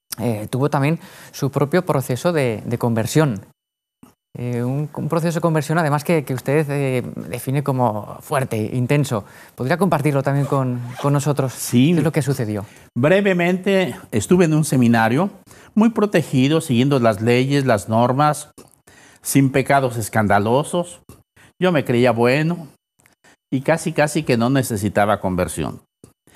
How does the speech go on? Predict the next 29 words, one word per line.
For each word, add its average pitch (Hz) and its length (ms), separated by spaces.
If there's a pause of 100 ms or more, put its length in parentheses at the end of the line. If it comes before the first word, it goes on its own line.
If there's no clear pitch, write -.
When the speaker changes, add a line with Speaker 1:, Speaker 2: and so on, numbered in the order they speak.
(400)
Speaker 2:
Pero 131 300
Dios 196 280
tuvo 196 260
misericordia 147 680
de 135 140
mí 160 420 (240)
y 107 120
tuve 175 240
una 160 100
experiencia 156 880 (440)
de 123 100
un 160 120
encuentro 151 560
personal 123 500
con 110 140
Jesús. - 580 (840)
Y 127 120
entonces 160 480
sí 170 100
te 156 120
puedo 156 240
hab-, 135 180
hablar 131 340
de 135 100
una 143 160
metanoia, 117 720
de 113 140
una 139 300
conversión. 98 800